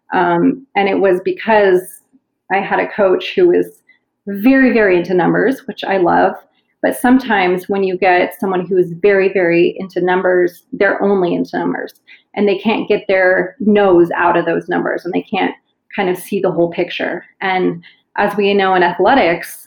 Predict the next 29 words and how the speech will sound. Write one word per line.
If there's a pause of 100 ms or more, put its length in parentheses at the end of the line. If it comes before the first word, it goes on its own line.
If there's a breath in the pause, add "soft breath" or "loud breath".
(120)
um, (460 soft breath)
it's
a
very, (180)
well,
it's
not
a
sound
science, (240)
first
of
all. (260 loud breath)
It's, (160)
it's
kind
of
like (100)
a
science
mixed
with
philosophy (200)
and
a
little
bit
of
art,